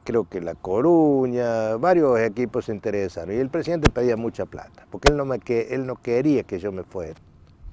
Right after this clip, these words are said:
Y yo medio... Eh, aparte otro compañero, porque si me vendían a mí, iba, eh, iba otro, otro compañero conmigo, un número seis iba conmigo.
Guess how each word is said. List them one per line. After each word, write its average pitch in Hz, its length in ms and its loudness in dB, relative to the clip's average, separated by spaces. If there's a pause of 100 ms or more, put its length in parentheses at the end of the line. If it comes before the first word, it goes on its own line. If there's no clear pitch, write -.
(260)
Y 117 140 -6
yo 143 140 -2
medio... 120 560 -4 (1900)
Eh, 98 420 -8
aparte 117 720 -2
otro 131 240 -6
compañero, 120 760 -2
porque 104 260 -8
si 104 180 -8
me 107 120 -6
vendían 135 420 0
a 139 140 -2
mí, 156 300 -4 (720)
iba, 131 520 4
eh, 107 840 -4
iba 131 180 0
otro, 113 540 -2 (640)
otro 117 380 -8 (160)
compañero 117 520 -2
conmigo, 95 480 -6 (420)
un 107 100 -14
número 101 280 -8
seis 123 340 -4
iba 104 140 -4
conmigo. 80 520 -10